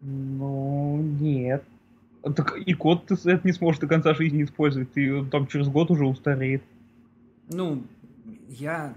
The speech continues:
Speaker 2: да не, как бы с, с
Speaker 1: Ну, Антон, ты
Speaker 2: изобретениями
Speaker 1: говоришь, что,
Speaker 2: и
Speaker 1: как бы, тот, кто устраивает конкурс, он, как бы, в выгодном положении получается.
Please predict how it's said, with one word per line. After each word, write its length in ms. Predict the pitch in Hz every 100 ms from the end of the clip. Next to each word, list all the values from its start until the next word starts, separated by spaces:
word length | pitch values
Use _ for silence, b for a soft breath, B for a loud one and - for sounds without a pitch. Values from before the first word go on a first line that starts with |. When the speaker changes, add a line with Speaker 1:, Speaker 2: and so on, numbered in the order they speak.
| 120
Speaker 2:
да 80 | 139
не, 200 | 151 147 - - _ _ _ _ - - b b b b b b b b b _ _
как 180 | 156 147
бы 100 | 170
с, 160 | - - -
с 360 | - - -
Speaker 1:
Ну, 60 | 170 156 151
Антон, 60 | 143
ты 120 | 180
Speaker 2:
изобретениями 640 | 196 - 214 220 160 226
Speaker 1:
говоришь, 240 | 220 233 220
что, 80 | 214
Speaker 2:
и 40 |
Speaker 1:
как 120 | 196
бы, 60 | 180
тот, 200 | 240 233
кто 140 | -
устраивает 440 | 202 - 202 175 170
конкурс, 460 | 240 415 - 170
он, 160 | 214 262
как 160 | - 170
бы, 100 | 151
в 60 |
выгодном 380 | 165 220 202 196
положении 460 | 175 180 175 170 139
получается. 640 | 135 131 - 135 127 -